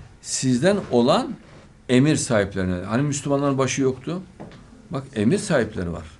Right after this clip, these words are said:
Emrediyor. Emir sahibi demek emreden, baştaki olan demektir. Lider. "Onlara da uyun." diyor.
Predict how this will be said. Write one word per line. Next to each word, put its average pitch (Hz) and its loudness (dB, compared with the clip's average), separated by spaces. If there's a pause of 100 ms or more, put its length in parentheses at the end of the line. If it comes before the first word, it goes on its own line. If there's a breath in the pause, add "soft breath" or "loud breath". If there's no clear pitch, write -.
(760)
Emrediyor. 139 6
Emir 135 2
sahibi 135 2
demek 208 -2
emreden, 110 0
baştaki 135 -2
olan 90 0
demektir. 78 -10 (400)
Lider. 110 2 (680 soft breath)
"Onlara 156 4
da 202 6
uyun." 98 2
diyor. 76 -8